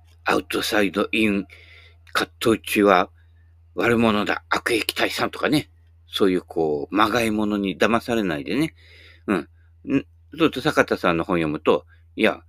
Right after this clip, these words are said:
あの、左向け左だよっていうね。左に振ってくんだよと、目標方向に振ってくんじゃないよって。目標方向に振っていくから肘引けスイングになるんだよってね。え、簡単明快に書いてあるからね。うん。坂田さんのスイングなんかもそうだよ。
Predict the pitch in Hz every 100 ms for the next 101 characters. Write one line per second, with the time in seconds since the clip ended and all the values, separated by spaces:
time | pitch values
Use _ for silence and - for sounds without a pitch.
0 | _ - 87 85 123 110 104 104 - 98
1 | 117 98 98 101 120 127 160 143 - 80
2 | 87 294 311 - - - _ - 139 143
3 | 143 139 135 - 147 160 156 110 90 110
4 | 117 - 151 151 160 147 95 82 - 113
5 | 131 117 90 110 113 78 - - - -
6 | - 151 - - 180 180 196 185 - 131
7 | 95 - - _ - - - 143 - 90
8 | 82 98 98 - 104 - 101 80 80 87
9 | 76 65 85 98 - - - - 104 -
10 | 131 135 123 123 123 123 120 131 127 80
11 | 67 65 82 120 - _ _ 101 80 -
12 | _ _ _ _ _ _ _ - 196 208
13 | 214 190 165 117 98 - 101 92 80 71
14 | 80 95 131 85 104 143